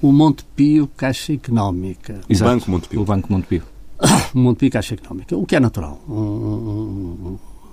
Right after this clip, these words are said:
Speaker 1: quando uma instituição bancária tem uma ligação quase exclusiva à economia portuguesa, que é o caso do Montepio, às famílias e às empresas,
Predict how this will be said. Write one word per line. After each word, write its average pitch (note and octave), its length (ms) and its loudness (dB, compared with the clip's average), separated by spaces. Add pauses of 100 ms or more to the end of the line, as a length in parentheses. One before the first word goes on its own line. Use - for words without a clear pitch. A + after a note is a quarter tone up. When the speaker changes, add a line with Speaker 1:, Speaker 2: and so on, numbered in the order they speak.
(400)
Speaker 1:
quando C3 480 4
uma A#2 160 4
instituição A2 580 -2
bancária F#2+ 520 -4
tem G#2 200 -6
uma G#2+ 160 2
ligação G#2 480 0
quase A#2+ 240 0
exclusiva F#2+ 560 -2
à F#2 60 -4
economia F#2+ 420 -4
portuguesa, G2 640 -6
que - 80 -4
é - 20 -2
o F2 40 -4
caso E2+ 240 -6
do F2+ 60 -6
Montepio, F#2 540 -4 (440)
às F#2+ 120 -2
famílias A2+ 680 2
e G#2+ 40 -4
às F#2 140 -4
empresas, G2 580 -4